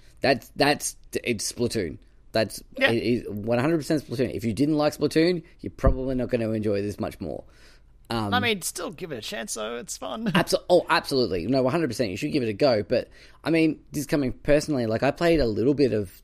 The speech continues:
Speaker 1: the original Splatoon, and I liked it, but I never really got into it. And I think the thing that's really hooked me this time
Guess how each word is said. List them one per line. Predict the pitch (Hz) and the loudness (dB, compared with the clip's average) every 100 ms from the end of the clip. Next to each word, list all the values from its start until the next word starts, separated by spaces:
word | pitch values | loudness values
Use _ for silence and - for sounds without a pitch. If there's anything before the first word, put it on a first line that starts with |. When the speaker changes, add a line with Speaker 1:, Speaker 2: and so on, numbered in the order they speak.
| - | -10
Speaker 1:
the | 101 | -6
original | 104 117 | -4 -4
Splatoon, | - 87 107 95 | -6 -6 -4 -4
and | 107 | -4
I | 101 | -4
liked | 95 98 131 - | -4 -2 -2 -2
it, | 95 - _ - - - - - | -6 -6 _ -20 -20 -20 -20 -6
but | 101 | -2
I | 107 | 0
never | 107 135 160 | 2 4 4
really | 156 135 120 | 6 6 4
got | 123 104 | 2 0
into | 104 - 90 | -2 -4 -6
it. | - - | -6 -8
And | 92 | -6
I | 98 | -6
think | - 147 170 - - - _ - - _ - | -2 0 0 -4 -20 -20 _ -20 -20 _ -8
the | 127 | -8
thing | - 143 160 175 175 156 - | 0 0 2 0 -2 -4 -4
that's | 127 - - - | -6 -6 -12 -14
really | 110 110 127 135 | -6 0 2 2
hooked | 135 - | 0 -4
me | 120 | -2
this | 107 123 | -2 -2
time | 156 165 196 | 0 0 0